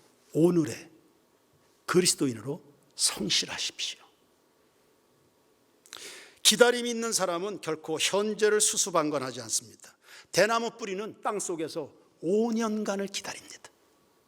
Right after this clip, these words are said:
아무 소리 없이 기다립니다. 그 오 년이 지난 후에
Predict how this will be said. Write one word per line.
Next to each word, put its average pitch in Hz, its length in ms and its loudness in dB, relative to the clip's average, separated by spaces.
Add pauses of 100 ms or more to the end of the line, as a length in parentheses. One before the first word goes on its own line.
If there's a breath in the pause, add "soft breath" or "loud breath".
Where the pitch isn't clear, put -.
(360)
아무 208 340 4
소리 233 360 0
없이 233 320 -8
기다립니다. - 560 -20 (840)
그 - 100 -8
오 277 220 8
년이 294 260 4
지난 185 320 2
후에 117 320 -12